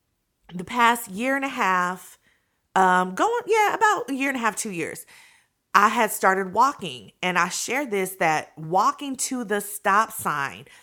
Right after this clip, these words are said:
which is, like, I don't even know, tw-, twenty feet from my house was hard.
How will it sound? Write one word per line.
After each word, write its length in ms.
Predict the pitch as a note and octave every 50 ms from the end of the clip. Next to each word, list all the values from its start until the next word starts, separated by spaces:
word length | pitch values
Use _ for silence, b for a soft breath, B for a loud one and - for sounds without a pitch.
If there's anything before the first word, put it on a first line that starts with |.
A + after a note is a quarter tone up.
| B B B B _
which 300 | - F3 G3+ G3 G3+ -
is, 240 | F#3 F3+ E3+ F3 -
like, 380 | D#3+ E3 D#3 D3 C#3 C#3 - _ _ _ _ _ -
I 120 | G#3+ A#3 A3
don't 120 | G#3 G3
even 220 | F#3+ F3 E3 E3 D#3+
know, 300 | D3 F#2 C2+ A1+ - _ _ - _ _
tw-, 720 | - - - - F3 F3 E3 - F2 A2+ D3 D#3+ D3+ - _
twenty 440 | - - - - G3+ G#3 G#3+ A#3+ A#3
feet 380 | G3 - - A#3 A#3 A3 G#3+ -
from 160 | - G#3+ G3+
my 160 | G3 F#3 G3
house 540 | F#3+ G3 G3+ G3 G3+ A3 B3 A#3+ - - - B B B B B B B B B B _
was 240 | F3 F#3 G#3 F#3+ G3
hard. 480 | - - - C4+ C4+ F#3+ C#3+ - -